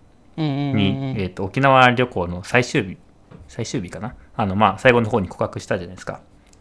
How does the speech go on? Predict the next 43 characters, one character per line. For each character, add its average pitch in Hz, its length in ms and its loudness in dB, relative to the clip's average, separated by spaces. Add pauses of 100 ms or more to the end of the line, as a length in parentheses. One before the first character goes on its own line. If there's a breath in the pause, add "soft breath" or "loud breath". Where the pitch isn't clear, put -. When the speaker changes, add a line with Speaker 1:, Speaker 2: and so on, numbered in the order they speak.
(340 loud breath)
Speaker 1:
そ - 140 -4
の 143 60 -2
時 - 240 0
に、 131 180 4
ま 87 60 -2
あ、 - 20 -2
Speaker 2:
う - 0 -
ん - 40 -2
う - 20 -2
ん。 - 20 -4
Speaker 1:
振 - 140 -6
ら 120 100 6
れ 120 100 0
ち - 260 -4
ゃ 120 60 6
う 120 40 4
わ 120 100 0
け - 100 -14
で 85 80 -12
す - 100 -18
よ 80 100 -10
ね。 113 200 -8 (1040)
Speaker 2:
う 156 60 -6
ん - 20 -4
う 147 60 -4
ん 135 340 -8
う 135 140 -10
ん。 139 60 -14
Speaker 1:
で、 156 100 4
そ - 140 -4
こ - 120 0
で 156 340 0
振 - 160 -4
ら 156 100 6
れ 185 100 2
方 - 560 -2
が、 156 440 2 (920 loud breath)
私 147 320 -2
は、 180 320 2 (240)
ま 117 60 -2
あ、 - 20 0
そ 104 120 -2
の、 90 240 -6